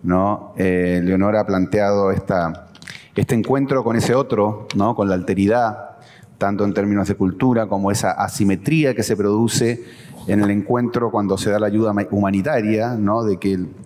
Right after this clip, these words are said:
el otro tiene tanta necesidad de acogida. Eh, y, eh, y claro, la situación de la migración es crítica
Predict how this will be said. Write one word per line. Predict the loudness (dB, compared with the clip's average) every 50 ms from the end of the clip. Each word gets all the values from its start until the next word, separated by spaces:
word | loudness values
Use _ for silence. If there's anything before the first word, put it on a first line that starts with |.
| -20 -20 -20 -20 -14 -4 0
el | 2 2
otro | 2 2 0 0
tiene | 0 2 0 0
tanta | 0 -2 -2 -2 0
necesidad | 0 0 0 0 -2 -2 0 0 0 0 0 -2 -2 -2
de | -2
acogida. | -2 -2 -2 -4 -2 0 2 4 4 4 2 0 -2 -6 -12 -18 -20 -20 -20 -20 -20 -20 -20 -14 -4 0
Eh, | 0 2 2 2 2 0 -2 -6 -18 -20 -20 -20 -18 -16 -16 -14 -12 -12 -12 -12 -12 -14 -10 -2
y, | 2 2 4 4 4 2
eh, | 2 0 0 0 0 0 0 0 0 0 0 0 0 0 -2 -4 -2 0
y | 2 4 4 4 4 2 2 0 0
claro, | 0 0 0 2 0
la | 0 0
situación | -2 -2 -2 0 -2 -2 0 0 0 0 0
de | 0 0
la | 0
migración | 0 0 0 0 0 0 -2 0 0 0 2 2 2
es | 2 2 0
crítica | -2 0 0 0 2 0 -2 0 0 0 0 0 -2 -4 -6 -8 -12